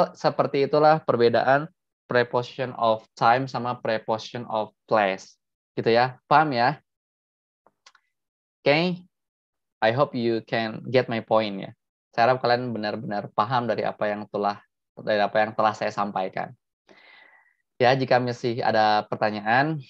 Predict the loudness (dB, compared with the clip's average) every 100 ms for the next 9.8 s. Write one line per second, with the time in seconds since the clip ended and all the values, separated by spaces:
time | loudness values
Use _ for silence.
0 | _ -8 0 2 2 2 2 4 4 2
1 | -2 _ _ -4 -2 0 -2 -4 -6 -6
2 | -4 -4 0 4 4 2 -2 -2 0 0
3 | -2 -4 -4 -6 -4 -2 -2 -4 -4 -4
4 | -8 _ -6 -2 0 -2 -2 -4 -4 -8
5 | -6 -4 -2 0 4 4 4 -4 -6 -2
6 | -2 0 0 0 0 -2 2 2 2 -4
7 | _ _ _ _ -4 -2 0 0 0 -2
8 | -2 0 0 0 -4 -4 -10 2 4 6
9 | 4 0 -8 -10 -6 -4 -4